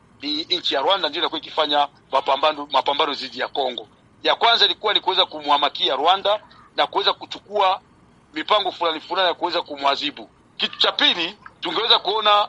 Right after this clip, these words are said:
hizo manchi zinaweza kudeploy wanajeshi wake kwenye mpaka ili kuhakikisha kwamba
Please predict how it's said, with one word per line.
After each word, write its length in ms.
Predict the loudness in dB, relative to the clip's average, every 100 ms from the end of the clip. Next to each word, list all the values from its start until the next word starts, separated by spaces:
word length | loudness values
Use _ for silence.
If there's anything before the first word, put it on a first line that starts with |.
| -6
hizo 320 | -8 -4 -2 2
manchi 520 | 0 0 -6 -10 -10
zinaweza 320 | -4 0 0
kudeploy 440 | 0 -6 -8 -6 -2
wanajeshi 460 | 0 0 -2 -2
wake 200 | -2 -2
kwenye 220 | -4 -4 -4
mpaka 460 | 0 0 0 -8 -14 _ _
ili 160 | -6 -2
kuhakikisha 480 | -2 -2 -2 0 2
kwamba 420 | 2 2 2